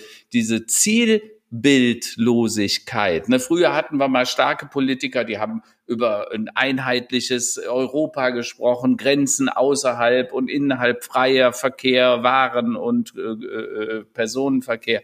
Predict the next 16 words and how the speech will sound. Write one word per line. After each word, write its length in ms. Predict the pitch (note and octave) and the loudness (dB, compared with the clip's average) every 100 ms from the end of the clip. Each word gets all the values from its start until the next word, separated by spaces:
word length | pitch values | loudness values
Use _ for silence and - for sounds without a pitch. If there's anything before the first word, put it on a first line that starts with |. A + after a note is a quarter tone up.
| - - - - - | -6 -18 -18 -10 0
Und 260 | C#3+ C#3 - | 2 2 0
all 220 | C3 D3 | 0 2
das 280 | D3 D3 D3 | 2 0 -4
ist 180 | D#3 - | -4 -2
irgendwie 420 | C#3 D#3 D#3+ F#3 | -2 -2 -4 -2
weg, 380 | D3+ A2+ - - | 0 0 -2 -4
ne? 160 | A2+ C3 | -2 0
Und 220 | C#3+ B2+ | 0 0
das 180 | C#3 E3+ | 0 -2
ist 140 | F#3 | -2
ja 100 | E3 | 0
auch 180 | D3 D3+ | -2 -4
ein 40 | D#3 | -10
bisschen 320 | D#3+ D#3 C#3+ | -8 -8 -6
diese 320 | D3 C#3 C#3+ | -4 -4 -4
Enttäuschung. 720 | C3 C#3 G3 G3+ F3 B2 | -4 -4 0 0 0 -2